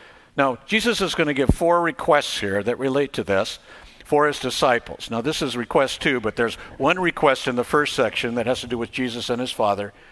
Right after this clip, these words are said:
There's four requests in this middle section where Jesus prays for his disciples, and then there'll be two more at the end when he begins to pray for everybody that's going to be a believer,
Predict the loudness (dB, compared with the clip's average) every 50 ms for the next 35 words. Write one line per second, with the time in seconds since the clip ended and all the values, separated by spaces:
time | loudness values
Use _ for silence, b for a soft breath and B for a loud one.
0 | B B B B B -2 -2 -2 -2 -2 0 2 4 4 4 4 2 0 -2 2
1 | 4 4 4 4 0 -4 -4 -2 -2 0 -2 -2 -4 0 0 0 0 0 -2 0
2 | 0 0 0 0 -2 -4 -4 -4 B B B B B -2 0 0 0 -2 -2 -2
3 | -6 -6 -2 2 2 2 2 0 0 0 0 0 0 -2 -4 -6 -6 -2 2 2
4 | 2 2 2 0 -2 -2 0 0 0 0 0 0 2 0 0 2 0 0 -2 -2
5 | -4 -2 -2 0 0 2 0 2 2 2 2 0 -2 -6 B B B B B B
6 | -2 0 0 -2 -2 0 0 2 2 2 0 0 0 0 0 -2 -2 -2 -2 -2
7 | -4 -6 -2 2 4 4 4 4 0 -2 2 4 4 4 4 2 2 4 2 2
8 | 2 0 -2 -2 -4 -4 -2 -4 -4 -4 -4 -4 -4 -4 -4 -4 -6 -6 -6 -6
9 | -4 -2 -2 -2 -2 -2 -4 -6 -12